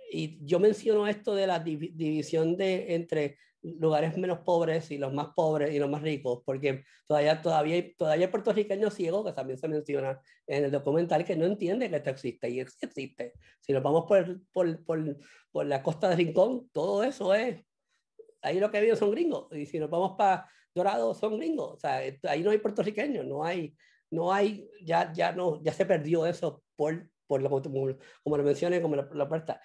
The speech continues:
El, el tema de la criptomoneda, eso también era algo orgánico que querían trabajar, o simplemente, como lo de Ricky, entró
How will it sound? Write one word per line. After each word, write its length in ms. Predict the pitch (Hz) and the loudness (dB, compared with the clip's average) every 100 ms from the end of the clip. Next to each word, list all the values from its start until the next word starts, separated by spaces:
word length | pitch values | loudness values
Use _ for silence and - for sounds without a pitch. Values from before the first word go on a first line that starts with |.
| - - - | -20 -20 -6
El, 260 | 170 185 | -4 0
el 180 | 185 175 | 2 2
tema 260 | 208 220 254 | 4 6 6
de 100 | 247 | 6
la 20 | |
criptomoneda, 600 | 233 262 214 175 120 - | 2 0 2 2 0 -2
eso 420 | 143 - - 208 - 196 - | -4 -2 -4 -4 -8 -8 0
también 460 | 160 156 185 - | 2 4 2 2
era 200 | 180 226 | 2 4
algo 220 | 220 220 - | 4 2 2
orgánico 480 | 170 156 190 220 214 | 0 2 4 4 4
que 260 | 185 165 _ _ - | 0 -2 _ _ -6
querían 240 | 165 160 | -4 -2
trabajar, 460 | 202 196 170 185 190 | 2 2 4 0 0
o 60 | 170 | -2
simplemente, 840 | 156 160 170 180 185 175 165 - _ _ _ | -4 -4 -2 -2 -2 0 -2 -4 _ _ _
como 220 | 156 151 | 0 2
lo 100 | 147 | 4
de 80 | 143 | 4
Ricky, 280 | 170 175 131 | 2 2 -2
entró 600 | 131 143 156 170 170 | -2 -2 2 0 -2